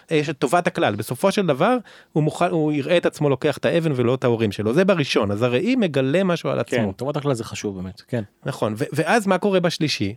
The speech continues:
Speaker 1: כי בינתיים גם המאזינים, אין, אין איזה כאילו מראה כזאת חשובה, אבל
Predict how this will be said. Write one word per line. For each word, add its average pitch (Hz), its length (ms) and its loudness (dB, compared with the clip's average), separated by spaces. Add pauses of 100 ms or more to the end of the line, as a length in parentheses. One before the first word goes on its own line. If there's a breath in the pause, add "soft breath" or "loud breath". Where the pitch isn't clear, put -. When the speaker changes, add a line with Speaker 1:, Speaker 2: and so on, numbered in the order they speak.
(120)
Speaker 1:
כי 120 120 0
בינתיים 110 420 -2
גם 139 140 2
המאזינים, 156 360 0
אין, 117 120 -8
אין 123 220 -4
איזה 254 240 2
כאילו 156 200 2
מראה 139 260 0
כזאת 135 300 -2
חשובה, 120 480 -2
אבל 240 360 -2